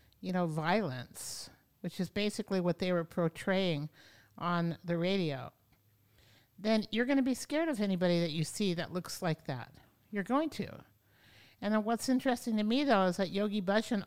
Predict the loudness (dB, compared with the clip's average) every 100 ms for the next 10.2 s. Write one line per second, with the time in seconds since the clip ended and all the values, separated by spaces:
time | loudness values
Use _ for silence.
0 | -4 -4 -2 0 2 0 -2 -12 -6 -6
1 | -4 -2 -2 -2 -2 0 0 0 -2 -4
2 | 0 2 2 4 4 2 2 -2 -8 -12
3 | -14 -16 _ -20 -20 _ 0 2 2 -4
4 | -2 -2 0 0 -2 -4 -2 -2 2 0
5 | 2 0 0 -2 -2 -4 -2 2 0 2
6 | 0 0 0 -2 0 0 -2 0 0 0
7 | -2 -12 -20 -20 -6 -4 -2 -2 -4 -8
8 | -2 0 0 0 0 0 0 0 2 2
9 | 0 0 0 2 0 -2 -4 -4 -2 -2
10 | -2